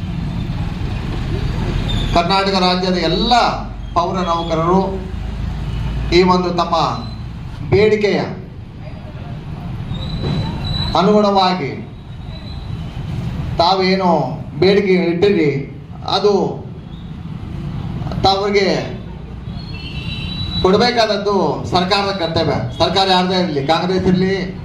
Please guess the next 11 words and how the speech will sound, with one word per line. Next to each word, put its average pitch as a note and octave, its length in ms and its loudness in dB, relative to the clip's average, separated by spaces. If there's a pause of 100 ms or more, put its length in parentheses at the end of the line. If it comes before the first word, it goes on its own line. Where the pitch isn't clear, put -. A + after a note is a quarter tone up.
(720)
ಬಿ F3+ 120 8
ಜೆ G3+ 220 4
ಪಿ G3 80 4
ಇರಲಿ, F#3 320 2
ಮತ್ತೊಂದು F#3 360 2
ಇರಲಿ, F#3 200 6
ಮತ್ತೊಂದು F3 380 0
ಇರಲಿ, G3+ 460 2 (300)
ಸರ್ಕಾರ G#3+ 380 4 (1080)
ಒಂದು G#3+ 300 2
ದಿವಸ A3+ 220 4